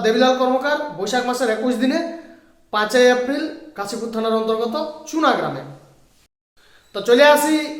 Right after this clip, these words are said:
বাইশে বৈশাখ অর্থাৎ ছয়ই মে। তো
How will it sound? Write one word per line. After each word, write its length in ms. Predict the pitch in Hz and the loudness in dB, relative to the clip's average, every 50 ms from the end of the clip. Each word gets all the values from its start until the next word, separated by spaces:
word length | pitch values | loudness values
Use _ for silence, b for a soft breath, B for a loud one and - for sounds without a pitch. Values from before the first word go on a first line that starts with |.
| - - - - | -14 -12 -4 0
বাইশে 320 | 208 233 269 262 - 302 | 4 4 4 4 4 4
বৈশাখ 280 | 285 277 269 277 277 269 | 4 4 4 2 2 2
অর্থাৎ 240 | 262 254 262 262 247 - | 2 2 2 0 0 0
ছয়ই 260 | - 226 247 262 262 | 2 4 6 6 6
মে। 140 | 254 262 254 262 254 - - B B B B B B B B B B B - | 6 6 2 0 -4 -8 -14 B B B B B B B B B B B -8
তো 60 | 196 | -6